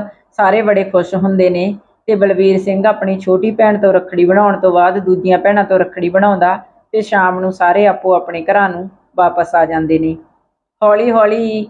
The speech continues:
ਸ਼ਿੰਦਰ ਦੇ ਘਰ ਵਾਲੇ ਨੇ ਇੱਕ ਦੁਕਾਨ ਕੀਤੀ, ਦੁਕਾਨ ਤੋਂ ਕਾਰੋਬਾਰ ਵੱਡਾ ਕੀਤਾ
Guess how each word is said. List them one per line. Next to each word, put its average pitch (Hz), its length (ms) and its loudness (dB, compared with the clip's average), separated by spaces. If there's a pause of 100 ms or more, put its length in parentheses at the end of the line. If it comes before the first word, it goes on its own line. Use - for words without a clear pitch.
(340)
ਸ਼ਿੰਦਰ 208 320 2
ਦੇ 208 160 0
ਘਰ 226 240 2
ਵਾਲੇ 196 260 2
ਨੇ 196 140 -2
ਇੱਕ 196 140 -4
ਦੁਕਾਨ 190 420 0
ਕੀਤੀ, 196 340 -2
ਦੁਕਾਨ 190 400 0
ਤੋਂ 214 160 -4
ਕਾਰੋਬਾਰ 185 500 2
ਵੱਡਾ 180 320 0
ਕੀਤਾ 185 440 -2